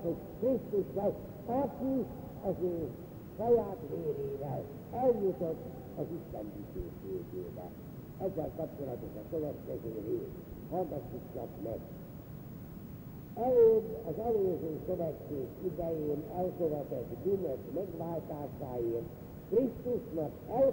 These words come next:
kellett szenvednie a halált, hiszen enélkül nincs bűnbocsánat.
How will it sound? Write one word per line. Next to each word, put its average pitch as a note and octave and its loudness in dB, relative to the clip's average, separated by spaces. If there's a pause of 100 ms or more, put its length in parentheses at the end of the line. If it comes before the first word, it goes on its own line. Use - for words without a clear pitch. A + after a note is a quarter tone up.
kellett F#3+ 2
szenvednie F#3+ 0 (140)
a F#3 0 (120)
halált, C3+ -2 (1200)
hiszen E3 2 (100)
enélkül B3 8 (300)
nincs G#3 2
bűnbocsánat. C#3+ -2